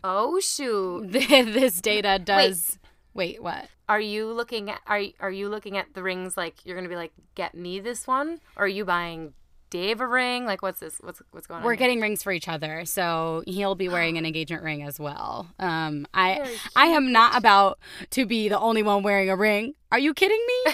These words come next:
Speaker 1: <laughs>
Speaker 2: Absolutely not. No, no, no. Um, <laughs>
Speaker 1: I love that.
Speaker 2: Yeah, I also always wanted to be the one to propose. So I'm, I'm like, I'm still gonna get to propose, even if it's not first. <laughs>
Speaker 1: That's so sweet.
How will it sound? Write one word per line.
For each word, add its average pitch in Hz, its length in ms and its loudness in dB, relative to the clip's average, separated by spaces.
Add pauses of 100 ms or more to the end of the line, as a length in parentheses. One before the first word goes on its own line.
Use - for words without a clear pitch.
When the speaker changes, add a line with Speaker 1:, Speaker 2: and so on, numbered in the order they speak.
Speaker 1:
<laughs> - 80 -6
Speaker 2:
Absolutely 349 640 6
not. 240 400 6
No, 285 240 4
no, 277 180 4
no. 240 720 2 (560)
Um, 269 600 8
<laughs> 294 520 0
Speaker 1:
I 269 80 -4
love 254 300 -6
that. 170 320 -2 (320)
Speaker 2:
Yeah, 190 320 4
I 285 100 8
also 349 300 4
always 196 260 0
wanted 180 160 0
to 160 60 -10
be 175 80 -4
the 165 100 -4
one 160 140 -4
to 156 60 -10
propose. 147 640 -4
So 151 520 -4 (120)
I'm, 165 220 -6 (640)
I'm 180 100 -6
like, 170 280 -4
I'm 175 160 -2
still 175 240 -4
gonna 160 240 -4
get 156 160 -8
to 143 80 -14
propose, 147 760 -8
even 175 240 -4
if 165 160 -8
it's - 160 -8
not 151 220 -8
first. - 540 -8
<laughs> - 1600 -6
Speaker 1:
That's 277 180 -4
so 285 260 0
sweet. 269 560 -6